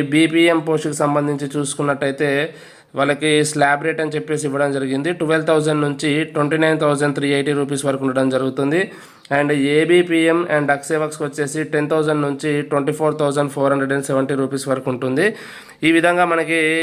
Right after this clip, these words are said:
శాలరీకి సంబంధించి ఇవ్వడం జరిగింది. శాలరీతో పాటు వాళ్ళకి ఇక్కడ బెనిఫిట్స్ ఉంటాయని చెప్పేసి ఇవ్వడం జరిగింది. చూసుకున్నట్టయితే మనకి ఇక్కడ other allowances ఉంటాయి, సోషల్ సెక్యూరిటీ బెనిఫిట్స్ ఉంటాయి, జీడీఎస్ గ్రాట్యుటీ ఉంటుంది, సర్వీస్ డిశ్చార్జ్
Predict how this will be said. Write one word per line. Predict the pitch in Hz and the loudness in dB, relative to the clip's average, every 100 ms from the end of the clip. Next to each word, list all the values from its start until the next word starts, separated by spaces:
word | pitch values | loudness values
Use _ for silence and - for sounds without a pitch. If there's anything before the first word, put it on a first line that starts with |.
| 151 165 | -2 0
శాలరీకి | 147 147 151 156 | 0 0 -4 -4
సంబంధించి | 147 147 147 147 | -2 -4 -4 -4
ఇవ్వడం | 147 143 139 | -2 -2 0
జరిగింది. | 139 135 139 170 170 156 | -2 -2 0 4 4 2
శాలరీతో | 151 147 156 170 165 170 165 | 2 2 0 -4 -2 -2 2
పాటు | 156 151 160 156 | 0 2 0 0
వాళ్ళకి | 151 143 151 156 170 - - - | 0 -2 -2 -4 -4 -10 -20 -4
ఇక్కడ | 147 143 | 0 0
బెనిఫిట్స్ | 143 147 160 160 | 0 -2 -2 -2
ఉంటాయని | 151 156 151 147 | 2 2 2 0
చెప్పేసి | 143 151 143 156 147 | -4 -4 -4 -2 -2
ఇవ్వడం | 135 143 139 | 0 0 2
జరిగింది. | 135 135 135 156 185 - - - _ - | 0 0 0 -2 -4 -6 -18 -20 _ -2
చూసుకున్నట్టయితే | 160 160 175 165 156 151 156 | 0 2 2 2 2 0 0
మనకి | 151 151 147 | 0 -2 0
ఇక్కడ | 147 147 151 151 - _ - - | 2 4 2 -2 -18 _ -14 -2
other | 139 165 160 | 2 4 4
allowances | 160 160 156 156 156 | 4 2 2 0 0
ఉంటాయి, | 143 147 151 165 160 | 2 2 2 0 0
సోషల్ | 151 147 156 147 | 0 0 0 0
సెక్యూరిటీ | 147 147 139 147 | -2 -2 -2 0
బెనిఫిట్స్ | 143 139 139 147 139 | 0 -2 -4 -2 0
ఉంటాయి, | 135 139 151 127 | 2 2 0 0
జీడీఎస్ | 139 143 151 147 | 2 4 2 2
గ్రాట్యుటీ | 139 135 131 139 143 135 | 0 -2 -4 -4 -2 -4
ఉంటుంది, | 135 131 147 147 | -4 -2 -2 0
సర్వీస్ | 135 135 151 139 | 0 0 -2 -2
డిశ్చార్జ్ | 143 147 143 | -6 0 0